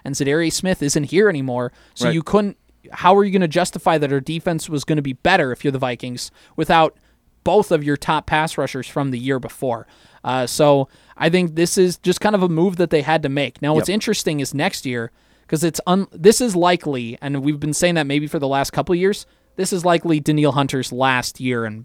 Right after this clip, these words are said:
Speaker 1: in, with the Minnesota Vikings. So I think that is kind of the, the thing here, is we let Corey go, uh, is there's a lot of people who wanna outsmart the room and be the smartest person in the room and talk about how, uh,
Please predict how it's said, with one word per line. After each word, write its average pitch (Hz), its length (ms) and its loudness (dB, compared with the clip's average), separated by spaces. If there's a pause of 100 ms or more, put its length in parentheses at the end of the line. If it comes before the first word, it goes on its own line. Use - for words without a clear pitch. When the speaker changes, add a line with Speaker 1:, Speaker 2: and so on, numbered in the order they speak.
Speaker 1:
in, 123 280 -6
with 143 140 0
the 139 60 -4
Minnesota 117 300 -8
Vikings. - 520 -18 (420)
So 160 340 6 (280)
I 170 100 0
think 208 340 2
that 170 280 0
is 160 240 2
kind 160 180 -2
of 156 80 0
the, 143 360 2 (200)
the 151 100 -2
thing 196 260 0
here, 202 140 0
is 226 140 -2
we 151 80 2
let 131 180 -4
Corey 160 340 2
go, 160 340 4 (320)
uh, 139 320 2
is 156 320 0
there's 175 260 4
a 214 80 4
lot 202 200 4
of 214 80 -2
people 180 280 0
who 170 60 -2
wanna 175 260 0
outsmart 165 680 0 (220)
the 165 80 4
room 151 380 2
and 147 320 -2
be 165 120 -2
the 156 80 -2
smartest 170 380 2
person 160 300 -4
in 147 80 -2
the 139 80 -4
room 135 220 -2
and 131 80 -6
talk 160 260 -2
about 147 180 2
how, 147 280 2 (340)
uh, 143 380 0